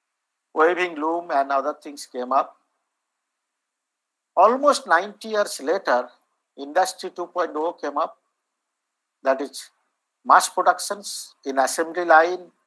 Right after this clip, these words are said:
things, electrical energy, all these came in picture, big revolutions. It was a big revolutions. And another hundred year later,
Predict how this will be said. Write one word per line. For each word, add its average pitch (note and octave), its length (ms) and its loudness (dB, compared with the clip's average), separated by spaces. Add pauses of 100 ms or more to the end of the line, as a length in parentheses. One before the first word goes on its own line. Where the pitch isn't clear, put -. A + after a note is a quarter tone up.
things, E3+ 480 -10
electrical D#3+ 600 -4
energy, D#3+ 400 -4
all E3 340 4
these D#3 320 -14
came C3+ 240 -12 (540)
in B2 100 -20
picture, - 420 -6
big F3 320 0
revolutions. C3+ 880 -4 (440)
It A2+ 120 -16
was C#3+ 260 4
a E3 60 -4
big D3 240 -8
revolutions. E3+ 800 -8 (960)
And G3+ 200 4 (440)
another A#3+ 340 6
hundred A3+ 380 0
year G3+ 180 2
later, F3+ 420 -4